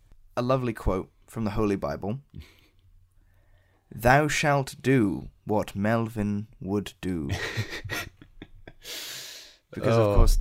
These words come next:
Speaker 1: I would think we should begin with Scooby-Doo One, the live
Speaker 2: What,
Speaker 1: action
Speaker 2: just
Speaker 1: film.
Speaker 2: called Scooby-Doo, yeah. There's no,
Speaker 1: Yes.
Speaker 2: no subtitles
Speaker 1: From
Speaker 2: back then.
Speaker 1: two thousand and two.
Speaker 2: Yeah.
Speaker 1: Starring Freddie Prinze Junior, Sarah Michelle Gellar, Matthew Lillard, Linda Cardellini,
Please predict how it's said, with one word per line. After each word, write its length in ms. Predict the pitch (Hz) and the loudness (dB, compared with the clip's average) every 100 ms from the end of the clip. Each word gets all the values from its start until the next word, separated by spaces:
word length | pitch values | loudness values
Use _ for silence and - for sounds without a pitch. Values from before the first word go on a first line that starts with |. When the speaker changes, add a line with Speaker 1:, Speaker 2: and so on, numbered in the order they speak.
| - | 2
Speaker 1:
I 100 | 113 | 0
would 120 | 117 113 | -2 -2
think 160 | 110 | -2
we 60 | 113 | -2
should 160 | - | -4
begin 540 | 110 104 120 104 95 - | -4 -4 -2 -2 -4 -6
with 400 | 92 104 82 - | -6 -6 -6 -12
Scooby-Doo 920 | - - - 139 139 127 104 101 95 113 - - - | -12 -8 -4 -2 -2 0 0 0 -4 -8 -18 -20 -14
One, 460 | 101 104 85 - - - - | -6 -2 -2 -6 -14 -20 -12
the 140 | - 87 | -6 -2
live 180 | 92 | 0
Speaker 2:
What, 60 | 95 | 0
Speaker 1:
action 220 | 80 - 110 | -4 -2 0
Speaker 2:
just 160 | 107 | 0
Speaker 1:
film. 40 | 82 | 0
Speaker 2:
called 140 | 87 | -4
Scooby-Doo, 460 | - 87 76 76 80 | -4 -4 -4 -6 -8
yeah. 260 | 87 90 80 - | -4 -2 -2 -6
There's 260 | 82 80 78 | -10 -8 -4
no, 280 | 95 87 85 | -2 0 0
Speaker 1:
Yes. 340 | 85 78 - - | -2 -4 -10 -10
Speaker 2:
no 240 | 98 98 95 | -4 -2 -2
subtitles 480 | - 101 98 90 - | -2 -2 -2 -2 0
Speaker 1:
From 100 | 90 | 0
Speaker 2:
back 20 | |
then. 60 | 90 | -2
Speaker 1:
two 80 | 131 | -2
thousand 360 | - - - 110 | 0 0 -2 -2
and 180 | 80 | -4
two. 340 | - - - - _ _ _ _ - | -6 -6 -6 -12 _ _ _ _ -8
Speaker 2:
Yeah. 280 | 85 71 - - _ _ - | -6 -4 -8 -18 _ _ -12
Speaker 1:
Starring 580 | - - 110 101 87 | -6 0 2 2 -2
Freddie 300 | 71 - 135 | -6 0 0
Prinze 240 | - 123 - | 2 0 0
Junior, 300 | 135 110 78 | -2 -2 -4
Sarah 240 | - 120 | -4 -2
Michelle 300 | 110 107 113 | -2 -4 -6
Gellar, 300 | 110 113 69 | -4 -4 -2
Matthew 320 | 80 101 95 117 | -2 -4 -4 -4
Lillard, 320 | 113 - 95 | -2 -2 -4
Linda 200 | 98 110 | -4 -4
Cardellini, 600 | 117 113 113 113 90 | -4 -4 -4 -4 -6